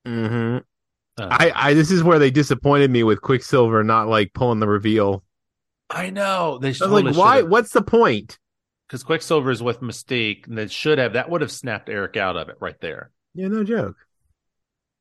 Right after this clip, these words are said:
Speaker 1: All
Speaker 2: Um,
Speaker 1: Mystique had to do, though, is make him think, "You, you got a chance with her again." <laughs>
Speaker 2: Mm-hmm. There's a fascinating scene when, when we're in the Mindscape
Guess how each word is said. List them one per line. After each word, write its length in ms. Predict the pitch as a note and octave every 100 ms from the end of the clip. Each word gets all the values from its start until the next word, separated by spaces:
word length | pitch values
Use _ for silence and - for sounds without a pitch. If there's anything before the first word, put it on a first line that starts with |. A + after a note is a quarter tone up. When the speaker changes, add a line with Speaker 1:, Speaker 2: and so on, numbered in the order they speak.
| _ _ _ _ _
Speaker 1:
All 160 | C3 E3+
Speaker 2:
Um, 80 | F#3+
Speaker 1:
Mystique 320 | - A3 G#3
had 100 | E3+
to 100 | C3+
do, 220 | C3+ C3+
though, 220 | C3 B2+
is 100 | B2
make 240 | C3 C#3+ C#3+
him 160 | B2+
think, 220 | C#3 C3+ B2+
"You, 180 | B2 D3
you 120 | C#3+
got 140 | D3+
a 40 | C3
chance 340 | - D3+ D3+
with 100 | A2+
her 120 | G2
again." 400 | F2+ F#2+ F2 E2+ -
<laughs> 140 | -
Speaker 2:
Mm-hmm. 400 | B2+ G2+ G#2 B2 D#3 _ _ _ _ _ _ B2+
There's 240 | C#3 C3
a 160 | C#3 G#2 - _ D3+ - - - _
fascinating 800 | D3 D#3+ G3 - A3+ G3+ E3 C#3+
scene 760 | C3+ - - C#3+ C#3 C3 B2+ B2
when, 500 | A#2 A2+ A2 A#2 A#2+
when 240 | C#3 C3 C3
we're 60 | B2+
in 60 |
the 80 | A#2
Mindscape 880 | G#2 F#2+ F#2 A#2+ C3+ - F3 F3